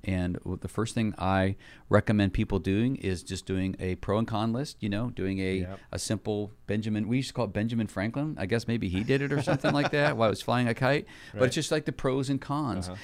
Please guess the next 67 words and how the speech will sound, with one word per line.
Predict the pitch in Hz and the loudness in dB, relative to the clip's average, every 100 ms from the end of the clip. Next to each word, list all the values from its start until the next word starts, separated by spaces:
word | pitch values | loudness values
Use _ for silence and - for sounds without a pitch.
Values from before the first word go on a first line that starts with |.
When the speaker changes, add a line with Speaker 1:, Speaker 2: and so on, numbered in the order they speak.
| - | -2
Speaker 1:
And | 117 | 4
then | 123 | 6
what | 110 | 4
I | 120 220 180 | 2 0 2
even | 147 107 90 | 2 2 0
do | 92 90 90 92 | 0 0 0 0
is | 90 85 | -2 -2
I'll | 90 127 | 0 2
actually | 110 - | 2 -2
put | - 98 | -4 -6
a | |
value | 87 95 98 110 98 - | -4 -2 0 0 -2 -6
to | - | -8
them, | - 62 87 | -8 -10 -8
you | 98 | -4
know, | 87 | -4
so, | 87 92 90 | -4 -2 -2
Speaker 2:
Oh, | 135 | -4
yeah. | 135 143 | -6 -6
Speaker 1:
you | - | -4
know, | 101 95 | 0 0
Speaker 2:
A | |
Speaker 1:
so | 101 | 0
this, | 95 143 | 2 0
Speaker 2:
weighting. | 92 104 | 0 -2
Speaker 1:
a | |
weighting, | 104 143 98 90 | 2 2 0 0
yeah. | 131 92 | 2 2
So | 95 | 0
Speaker 2:
Yeah. | 90 | 0
Speaker 1:
this | 131 - | 0 2
one, | 107 98 95 - - | 0 -2 -4 -14 -4
a-, | 110 127 | -2 2
and, | 135 | 2
and | 131 131 | 4 2
our | |
decision | 143 120 - 175 147 | 0 -2 -2 0 0
that | 127 | 0
Roseanne | 110 113 139 | 0 2 2
and | 110 | 0
I | |
made | 95 92 92 | 0 0 -2
to | |
come | - 101 | -4 -4
here, | 95 180 - - - - - | -2 -4 -6 -14 -20 -20 -6
uh, | 107 98 95 - | 0 4 4 4
you | 104 | 2
know, | 90 104 | 4 4
Speaker 2:
Oh. | 101 | 4
Speaker 1:
it, | 110 - | 4 4
I, | 104 - | 4 4
I | |
don't, | 107 117 - | 2 2 2
I, | 104 | 2
I, | 104 98 107 | 2 0 0
you | 117 | 0
know, | 92 98 - | 2 2 0
uh, | 101 | 0
there's | 98 - | 0 2
a | |
part | - 107 | 2 4
of | 104 | 2
this | 98 | 0
where | 101 92 | 0 0
God | 101 95 92 - | 2 0 0 -4
wasn't | 101 110 92 | -2 -2 -2
like, | 92 90 | -2 -2